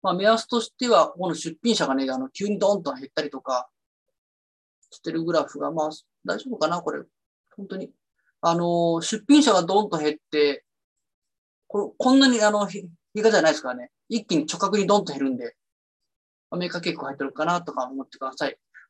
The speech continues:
まあ、これ見てると徐々に下がっていって値段上がってるんで、まあ、あの、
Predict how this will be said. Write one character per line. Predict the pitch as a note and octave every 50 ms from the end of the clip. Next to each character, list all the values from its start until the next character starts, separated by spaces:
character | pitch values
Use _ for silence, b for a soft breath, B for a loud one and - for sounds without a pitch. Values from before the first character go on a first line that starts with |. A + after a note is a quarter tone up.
| _
ま | - D#3
あ、 |
こ | D#3+ - C4
れ | D4+ D#4
見 | E4 D4
て | C4
る | G#3+ F#3
と | E3+ D#3+
徐 | F#3 A3+
々 | B3+
に | A3+ F#3 E3
下 | E3+ E3
が | F#3 F#3+
っ | F#3 _
て | - D3
い | C#3
っ | -
て | - D3
値 | D#3+
段 | E3+ - D#3
上 | D3
が | D3
っ | C#3+ _
て | _ D#3
る | D#3 D3
ん | C#3+ C3+
で、 | C#3+ D3
ま | F3 F#3+
あ、 | E3 D3 D#3
あ |
の、 | E3 F3 E3+ E3 -